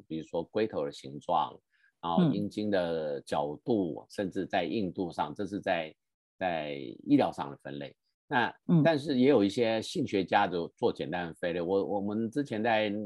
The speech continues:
Speaker 1: 内部讨论的时候，其实这七型分给大家了，我觉得是还蛮有趣的，
Speaker 2: 哇。
Speaker 1: 也是临床上会讲。
Speaker 2: 嗯。
Speaker 1: 一种就是我们在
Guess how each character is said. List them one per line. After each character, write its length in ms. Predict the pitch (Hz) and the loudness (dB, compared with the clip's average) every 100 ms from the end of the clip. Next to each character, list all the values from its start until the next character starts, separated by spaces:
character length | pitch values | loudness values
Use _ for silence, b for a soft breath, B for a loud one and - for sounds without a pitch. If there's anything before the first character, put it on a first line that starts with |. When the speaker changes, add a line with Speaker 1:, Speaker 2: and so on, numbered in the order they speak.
| 101 - | -8 -2
Speaker 1:
内 180 | 127 107 | 0 2
部 100 | 117 | 0
讨 200 | - 87 | 0 0
论 180 | 113 | 0
的 60 | 92 | 0
时 80 | 98 | 0
候， 80 | 80 | 0
其 160 | 107 | 0
实 40 | 127 | 6
这 300 | 214 151 127 | 8 8 6
七 320 | - - 208 196 | -2 -2 0 2
型 240 | 101 92 | 0 0
分 160 | - 120 | 0 0
给 140 | 90 | 2
大 180 | 85 78 | 0 0
家 200 | 82 76 | -2 -2
了， 100 | 78 | -2
我 100 | 80 | 2
觉 100 | 165 | 2
得 60 | |
是 80 | 165 | 4
还 80 | 143 | 2
蛮 140 | 98 | 2
有 120 | 98 65 | -2 -4
趣 180 | - 180 | -4 6
的， 60 | 202 | 10
Speaker 2:
哇。 260 | 175 143 - | 10 8 2
Speaker 1:
也 80 | 95 | -2
是 120 | 151 | 0
临 120 | 127 | 4
床 220 | 151 185 | 8 8
上 100 | 139 | 8
会 140 | 107 101 | 6 2
讲。 220 | - 85 | -2 -8
Speaker 2:
嗯。 100 | - b b b _ | -8 b b b _
Speaker 1:
一 100 | 247 | 4
种 180 | 190 113 | 6 6
就 120 | 139 | 6
是 120 | 143 | 8
我 80 | 135 | 6
们 300 | 98 98 104 - _ _ _ | 6 2 -2 -8 _ _ _
在 440 | - 135 123 113 | 8 10 10 6